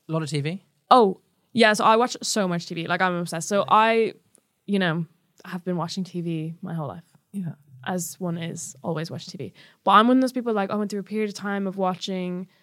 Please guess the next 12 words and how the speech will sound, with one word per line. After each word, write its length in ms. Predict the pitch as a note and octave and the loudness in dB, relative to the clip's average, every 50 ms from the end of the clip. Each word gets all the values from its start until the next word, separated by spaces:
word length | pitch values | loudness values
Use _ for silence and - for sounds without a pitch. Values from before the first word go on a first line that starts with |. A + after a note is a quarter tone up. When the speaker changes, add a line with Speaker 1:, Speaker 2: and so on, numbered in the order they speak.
| _ _ _ _ _ _ - | _ _ _ _ _ _ -2
Speaker 2:
old 420 | F#3+ G3 G3 G3 F#3+ G3 F#3+ F#3+ | 0 0 2 0 0 -2 -2 -4
nineties 420 | G3 F#3 F#3 F#3+ F3+ F3+ F3 - | -4 -4 -4 -4 -6 -8 -10 -10
sitcoms, 680 | - F#3+ F#3+ - G3 F#3+ F#3+ F#3+ G3 G3 G3 G3 G3 - C3+ | -10 -10 -10 -8 -8 -8 -6 -6 -6 -8 -8 -10 -10 -10 -10
Speaker 1:
Ah. 120 | D3+ F3 F#3 | -10 -12 -10
Speaker 2:
do 100 | - G#3+ | -8 -6
you 60 | G#3 G3 | -4 -4
know, 100 | G3 F#3+ | -4 -6
phases, 560 | F#3+ - F#3 F#3 F#3 F#3 F#3+ F3+ F3 - - _ _ _ | -6 -6 -6 -6 -4 -6 -8 -10 -12 -12 -18 _ _ _
these 180 | G3+ G3 F#3+ | -6 -6 -6
kind 140 | - F#3 F3+ | -6 -8 -8
of 60 | E3+ | -6
things. 300 | - F3 F3 F3 - - | -6 -6 -6 -8 -8 -12